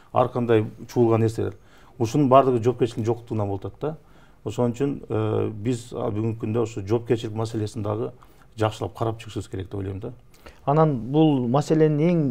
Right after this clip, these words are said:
Speaker 2: негизги өзөгү ушунда болуп атпайбы? Мисалы, массалык маалыматтык каражаттары катары Адилет министрлигинен каттоодон өткөндөн кийин бул гезитпи, журналбы, телеканалбы, радиобу, э, эгерде жарандар ошого макул болбосо, "Менин аброюма шек келтирди же каралоо", — деп туруп сотко берүүгө негиз бар.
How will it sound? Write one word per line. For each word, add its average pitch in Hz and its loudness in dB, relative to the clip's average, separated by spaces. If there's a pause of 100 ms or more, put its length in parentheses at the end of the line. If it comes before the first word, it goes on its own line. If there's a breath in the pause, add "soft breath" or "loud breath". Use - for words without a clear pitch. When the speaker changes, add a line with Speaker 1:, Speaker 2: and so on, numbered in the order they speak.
Speaker 2:
негизги 143 4
өзөгү 151 6
ушунда 151 4
болуп 156 8
атпайбы? 113 6
Мисалы, 131 4
массалык 135 4
маалыматтык 131 0
каражаттары 127 2 (380 soft breath)
катары 123 4
Адилет 131 6
министрлигинен 123 2
каттоодон 127 4
өткөндөн 123 6
кийин 180 2
бул 131 -2
гезитпи, 131 6
журналбы, 135 4
телеканалбы, 139 4
радиобу, 139 6 (760 loud breath)
э, 113 8
эгерде 131 8
жарандар 135 8
ошого 120 4
макул 127 2
болбосо, 120 4
"Менин 120 2
аброюма 131 6
шек - 0
келтирди 127 2
же 113 2
каралоо", — 131 6
деп 117 -2
туруп - -12
сотко 143 4
берүүгө 123 6
негиз 127 8
бар. 120 6